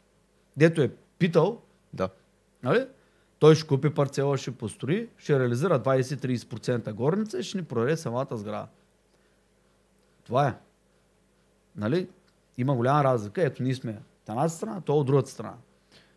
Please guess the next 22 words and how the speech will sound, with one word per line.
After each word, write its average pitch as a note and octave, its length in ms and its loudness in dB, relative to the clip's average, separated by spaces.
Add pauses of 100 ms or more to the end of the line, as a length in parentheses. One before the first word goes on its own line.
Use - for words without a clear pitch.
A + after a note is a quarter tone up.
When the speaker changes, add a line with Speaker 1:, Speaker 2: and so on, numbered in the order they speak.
(160)
Speaker 1:
После, E3+ 240 6
що F3+ 200 4
ние F#3+ 120 6
не F#3 60 4
занимаваме D#3 480 4
с - 40 -6
това E3 280 0
първото C3+ 280 0
нещо? G#2+ 260 -8 (260)
Но G#2 60 -6
това D#3+ 280 2
първото E3+ 280 2
нещо D#3+ 220 0
си E3+ 60 -4
иска D#3+ 220 -2
друг C3 260 0
вид D#3 180 -4
организация, A#2 680 -4 (440)
друг B2+ 140 0
Speaker 2:
Да. C3+ 60 0
Speaker 1:
вид D3 240 -4
хора, D3+ 380 4